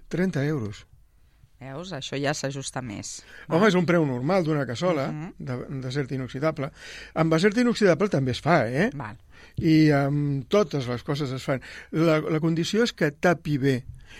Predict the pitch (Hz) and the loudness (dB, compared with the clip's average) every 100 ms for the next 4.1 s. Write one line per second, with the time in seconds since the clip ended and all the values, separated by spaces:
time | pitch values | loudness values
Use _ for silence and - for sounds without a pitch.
0 | - 170 175 220 226 233 196 175 165 - | -2 0 4 2 2 0 0 0 -4 0
1 | 151 139 131 135 - 139 139 160 156 170 | 0 0 -2 -4 -4 -6 -2 -4 -2 -2
2 | 160 - 135 139 - 139 156 - - - | -2 -4 -4 -4 -4 -8 -10 -16 -20 -6
3 | 143 151 165 156 151 151 151 143 139 131 | 2 4 4 2 0 -2 -2 0 -2 -2